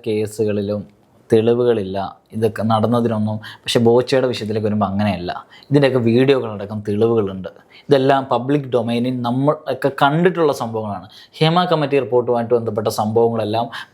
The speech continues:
പരാതികളായിട്ട് ഉയർന്നു വരുമ്പോൾ അതിനകത്തൊക്കെ അന്വേഷണം നടന്നാൽ മാത്രമേ അതിനകത്ത് കൃത്യമായിട്ടുള്ള കാര്യങ്ങൾ രൂപപ്പെട്ടു വരികയുള്ളൂ. എന്നാൽ നടിക്കെതിരായിട്ടുള്ള വിഷയങ്ങൾ അങ്ങനെയല്ല. നമ്മളെല്ലാം ആദ്യം കാണുകയാണ് ചെയ്തത്,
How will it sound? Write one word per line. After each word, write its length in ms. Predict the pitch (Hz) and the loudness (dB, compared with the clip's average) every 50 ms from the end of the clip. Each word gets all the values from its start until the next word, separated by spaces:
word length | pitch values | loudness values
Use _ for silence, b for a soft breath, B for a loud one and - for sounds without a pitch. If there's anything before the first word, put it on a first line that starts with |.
| _ 127 | _ 2
പരാതികളായിട്ട് 680 | 123 123 127 131 135 135 135 131 127 123 123 123 - 123 113 | 2 4 2 2 2 2 2 2 2 2 2 2 2 2 2
ഉയർന്നു 240 | 110 110 113 113 110 | 2 0 0 -2 -2
വരുമ്പോൾ 220 | 104 110 120 120 131 | 0 0 0 0 2
അതിനകത്തൊക്കെ 360 | 147 135 127 143 135 - 135 131 | 2 0 0 0 0 2 2 2
അന്വേഷണം 440 | 143 156 165 175 156 - 165 156 139 123 | 2 0 0 0 0 -2 -2 -2 -2 -2
നടന്നാൽ 240 | 123 131 135 131 127 117 | 0 0 0 0 -2 -4
മാത്രമേ 280 | 113 110 - 117 117 113 | -6 -4 -2 -2 0 0
അതിനകത്ത് 280 | 113 113 117 113 120 117 | -2 -4 -4 -6 -6 -6
കൃത്യമായിട്ടുള്ള 560 | 113 104 - 113 113 113 117 110 113 110 117 120 B B B B B B - - | -2 -2 0 0 0 -2 -4 -4 -2 0 -2 -2 B B B B B B 0 2
കാര്യങ്ങൾ 360 | 123 123 135 143 147 143 139 127 120 | 4 4 4 2 2 0 2 4 4
രൂപപ്പെട്ടു 340 | 110 110 113 104 104 92 101 98 | 4 4 4 2 0 0 0 0
വരികയുള്ളൂ. 280 | 95 98 117 151 185 185 | 0 0 0 2 4 4
എന്നാൽ 200 | 165 156 156 156 156 B B B B _ - 127 | 4 4 2 0 -4 B B B B _ 0 2
നടിക്കെതിരായിട്ടുള്ള 720 | 123 131 139 135 147 131 120 123 120 117 113 113 113 113 107 98 | 2 2 2 2 2 2 4 4 2 2 4 4 2 2 2 0
വിഷയങ്ങൾ 260 | - 110 107 110 107 101 101 | -2 -2 -2 0 0 0 2
അങ്ങനെയല്ല. 500 | 107 113 113 113 101 98 95 98 98 - - - - _ _ _ _ _ _ - 131 139 | 2 2 2 0 0 -2 -4 -6 -8 -8 -10 -14 -20 _ _ _ _ _ _ 0 2 2
നമ്മളെല്ലാം 500 | 151 165 175 165 147 139 143 156 156 139 139 151 | 4 4 4 4 4 4 4 4 4 4 2 2
ആദ്യം 260 | 165 175 175 208 208 190 - 160 | 2 2 0 -2 -2 -2 -2 -2
കാണുകയാണ് 500 | 147 151 160 170 180 160 156 139 127 123 117 110 | 0 0 0 0 -2 -2 -2 -2 -4 -6 -8 -10
ചെയ്തത്, 260 | 107 101 104 98 | -12 -10 -10 -12